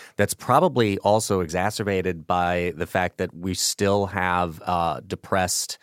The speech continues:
uh, services sector, because you, depending on where you are, I'm going to an event in New York City, uh, next week, where I've gotten multiple emails about how I have to present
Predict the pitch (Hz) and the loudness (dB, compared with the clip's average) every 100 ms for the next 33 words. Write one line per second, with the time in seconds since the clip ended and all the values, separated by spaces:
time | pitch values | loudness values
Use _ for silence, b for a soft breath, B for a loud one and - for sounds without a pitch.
0 | b b b b - 87 80 - - 165 | b b b b -4 -2 -2 0 4 4
1 | 165 - 85 - 80 - 67 - - 98 | 4 0 0 0 -2 -6 -12 -12 -6 -6
2 | - 95 90 85 - 95 90 80 - 117 | 0 2 2 0 -2 -2 -2 -2 0 4
3 | 135 113 92 85 98 95 87 85 - 120 | 4 4 2 2 2 0 -2 -4 2 4
4 | 123 78 55 - - b b 95 92 110 | 4 2 -6 -10 -12 b b -2 4 4
5 | 101 92 95 101 92 92 92 95 85 - | 4 4 4 2 0 0 2 0 -2 -2
6 | - 107 98 87 82 - 87 85 - 92 | 0 0 0 -2 -6 -6 -6 -6 -4 -6
7 | - - 90 147 85 - - B B B | -6 -4 2 2 2 -6 -20 B B B
8 | 98 107 101 95 104 104 95 87 87 120 | 4 6 6 4 4 4 2 2 6 6
9 | 131 104 92 104 101 85 82 78 80 78 | 4 0 0 2 2 0 -2 -2 -2 0
10 | 92 87 87 87 85 - - 87 82 85 | 2 2 2 0 -2 -6 -8 -4 -2 -2
11 | 82 | -4